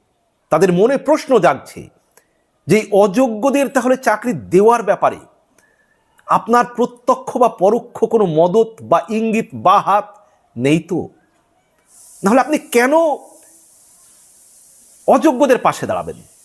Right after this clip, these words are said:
কেন আপনি অযোগ্যদের বাদ দেওয়ার ব্যাপারে উদ্যোগ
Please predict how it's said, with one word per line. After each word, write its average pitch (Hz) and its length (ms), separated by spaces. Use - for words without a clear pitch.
কেন 240 140
আপনি 294 180
অযোগ্যদের 254 380
বাদ 196 240
দেওয়ার 226 220
ব্যাপারে 208 240
উদ্যোগ 185 320